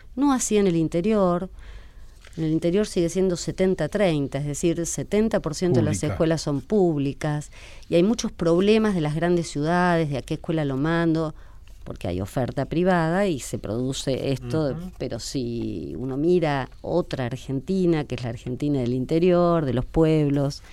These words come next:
Speaker 1: eh, esto no pasa. Entonces, la pregunta es, ¿hay diferencias? Bueno, en la escuela privada entonces hay apenas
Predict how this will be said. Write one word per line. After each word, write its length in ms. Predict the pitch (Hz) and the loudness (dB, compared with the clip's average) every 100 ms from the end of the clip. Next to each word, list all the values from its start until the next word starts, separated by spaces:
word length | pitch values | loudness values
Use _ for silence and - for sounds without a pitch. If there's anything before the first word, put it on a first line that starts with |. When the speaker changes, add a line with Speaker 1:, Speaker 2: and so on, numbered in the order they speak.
| - - - - - | -18 -16 -16 -16 -6
Speaker 1:
eh, 380 | 139 131 123 120 | -2 0 -2 -4
esto 160 | 117 127 | -4 -4
no 100 | 117 | 2
pasa. 420 | 208 202 - 110 - - - - - - - | 2 2 -2 -8 -10 -18 -20 -18 -18 -16 -4
Entonces, 680 | 156 156 147 - 120 123 - - - - | 0 0 0 -4 -8 -10 -14 -18 -20 -18
la 220 | - 147 131 | -8 -6 -4
pregunta 460 | 147 180 196 156 | 0 0 2 -2
es, 140 | 127 - | -2 -4
¿hay 160 | 202 226 | -4 -2
diferencias? 920 | 233 - 160 220 254 - 226 170 143 - - - - - | -2 -2 0 0 0 -2 -2 -2 -4 -14 -18 -20 -20 -10
Bueno, 340 | - 240 226 233 - - | 2 4 4 -2 -12 -8
en 80 | 180 | -2
la 60 | 180 | -2
escuela 400 | - 190 202 196 - - - | 2 2 2 0 -10 -12 -2
privada 460 | 165 170 165 170 | 2 4 4 2
entonces 520 | 160 151 165 - 156 | 0 -2 -4 -4 -6
hay 120 | 151 147 | -4 -2
apenas 960 | - - 277 285 269 208 165 - - | -2 0 2 2 2 0 -2 -6 -14